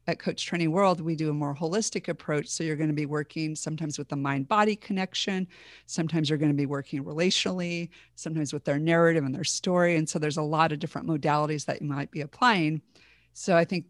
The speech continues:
you know, when it comes to becoming a coach, it's like really knowing what you really want in your training. And then if you're someone that says, "Oh, I'm just gonna start my business and start coaching," I'm gonna guess that we'll probably see you pretty soon in one of the schools, just 'cause you'll start to go, "People are hard to change."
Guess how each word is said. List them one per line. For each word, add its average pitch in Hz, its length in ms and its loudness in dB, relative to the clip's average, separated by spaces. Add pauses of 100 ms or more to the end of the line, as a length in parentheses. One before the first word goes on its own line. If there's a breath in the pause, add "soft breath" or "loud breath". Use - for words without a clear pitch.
(200)
you 185 80 -2
know, 156 80 2
when 165 180 -2
it - 120 -10
comes 247 360 2
to - 60 -8
becoming 156 400 0
a 147 60 0
coach, 147 380 -2
it's - 180 -6
like 147 140 -2
really 160 340 0
knowing 156 640 4 (460 soft breath)
what 165 280 0
you 196 240 0
really 151 320 2
want 160 640 0 (460)
in 180 180 0
your 139 160 -2
training. - 500 -10 (600)
And 165 120 2
then 160 140 4
if 160 80 -2
you're 170 100 2
someone 180 280 2
that 156 120 0
says, 165 280 -2
"Oh, 190 160 6
I'm 185 180 4
just 180 160 -8
gonna 165 160 -6
start - 260 2
my 170 120 2
business 165 420 2
and 165 100 -4
start - 280 -2
coaching," 180 500 -2 (560 loud breath)
I'm 190 120 -2
gonna 180 220 0
guess 170 220 2
that - 100 -4
we'll 175 100 -2
probably 165 320 -2
see - 160 -4
you 160 100 2
pretty 160 220 0
soon 185 360 0
in 156 60 0
one 151 120 0
of 151 60 -6
the 165 80 -4
schools, 220 440 -2
just - 240 -4
'cause 170 180 -2
you'll 160 100 -2
start 160 260 -2
to 170 100 -6
go, 156 200 -2
"People - 340 0
are 403 80 0
hard 403 320 4
to 381 120 2
change." 170 600 0